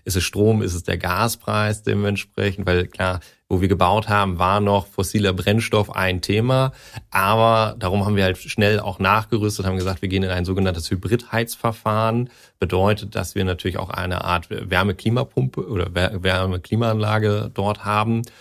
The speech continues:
und können durch oder mit überschüssiger Energie natürlich auch das Gebäude im Winter heizen und im Win-, äh, nee, Entschuldigung, doch, im Winter heizen und im Sommer halt dementsprechend kühlen. Ähm, und das, äh, ja, nachhaltig, ohne irgendwie Strom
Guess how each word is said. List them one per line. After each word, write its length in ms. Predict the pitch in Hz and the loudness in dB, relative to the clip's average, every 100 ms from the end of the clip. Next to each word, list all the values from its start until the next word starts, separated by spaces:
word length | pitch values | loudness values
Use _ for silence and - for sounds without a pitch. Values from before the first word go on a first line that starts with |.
| - - - | -20 -12 -4
und 140 | 92 | -2
können 320 | - 98 92 | 0 0 2
durch 500 | 98 104 123 120 - | 2 2 2 0 -6
oder 160 | - 90 | -2 0
mit 200 | 95 - | 0 -2
überschüssiger 680 | 120 123 - - 107 107 98 | -2 0 0 -2 -2 -2 -2
Energie 440 | 95 90 87 95 110 | 0 0 0 0 2
natürlich 420 | 98 - 98 95 | 0 0 -2 -2
auch 120 | 92 | -6
das 180 | 92 - | -6 -6
Gebäude 500 | 82 85 90 101 101 | -6 -2 2 2 2
im 180 | 95 85 | 0 -2
Winter 400 | 90 87 80 78 | -2 -2 -6 -4
heizen 640 | 82 95 - - 170 220 - - - - | -2 -2 -2 -2 0 -2 -6 -20 -20 -10
und 160 | - 101 | 0 2
im 220 | 98 85 | 2 0
Win-, 240 | 95 104 113 | 2 0 0
äh, 240 | 104 92 - | -2 -2 -2
nee, 240 | 92 78 76 | -2 -2 -4
Entschuldigung, 360 | - 82 82 76 | -10 -6 -6 -6
doch, 160 | - 80 | -8 -8
im 140 | 95 | -2
Winter 280 | 98 98 87 | 0 2 2
heizen 300 | 92 107 110 | 2 2 2
und 140 | 92 | 0
im 160 | 92 87 | 0 0
Sommer 320 | 87 90 90 | 0 0 0
halt 180 | 82 87 | -2 -2
dementsprechend 560 | 87 87 - 90 87 82 | -2 -2 -4 -6 -4 -2
kühlen. 360 | - 139 104 - _ - _ | 2 2 2 -8 _ -20 _
Ähm, 960 | 98 92 95 92 92 95 95 95 92 95 | 2 4 4 4 4 4 2 2 0 0
und 160 | - 98 | 0 0
das, 220 | 92 - | 0 -2
äh, 480 | - 95 95 92 92 | 0 4 4 4 4
ja, 260 | 104 82 87 _ | 2 2 -2 _
nachhaltig, 720 | 92 98 104 107 107 107 - | 2 2 2 0 0 0 -4
ohne 340 | - 107 107 101 | 0 2 4 4
irgendwie 760 | 98 98 92 98 98 98 95 | 2 0 0 2 4 2 0
Strom 1200 | - - - - - 95 107 113 120 120 117 117 | -4 -12 -12 -12 -2 2 4 6 6 4 4 2